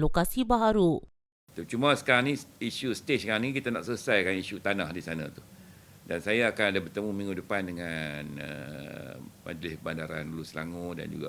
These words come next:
Speaker 2: Majlis dan Pejabat Daerah, eh, Majlis, eh, Pejabat Daerah untuk kita kenal pasti berkaedah bagaimana kita boleh bantu cepatkan proses ini supaya mereka dapat, eh, tutup segera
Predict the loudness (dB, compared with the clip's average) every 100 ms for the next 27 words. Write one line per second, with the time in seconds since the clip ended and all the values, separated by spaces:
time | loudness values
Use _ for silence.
0 | -8 -12 -10 -10 -14 -20 -20 -20 -20 -20
1 | -16 -14 -8 -6 -4 -6 -6 -6 -4 -4
2 | -8 -8 -4 -4 -2 -4 -2 -2 -2 -2
3 | -2 0 -2 -4 -6 -8 -20 -20 -20 -20
4 | -20 -16 -14 -6 -4 -4 0 2 2 0
5 | 0 -2 -2 -4 -2 -4 -4 -2 -2 0
6 | 0 -2 -2 -4 -6 -6 -6 -4 -4 -4
7 | -4 -4 -8 -8 -10 -18 -20 -20 -20 -8
8 | -8 0 -2 0 -8 -6 -6 -4 -6 -4
9 | -8 -6 -8 -10 -18 -20 -20 -20 -12 -10
10 | -2 0 2 0 -2 -4 -2 -4 -2 -4
11 | -6 -12 -14 -10 -6 -6 -6 -6 -8 -12
12 | -6 -6 -6 -8 -2 0 -2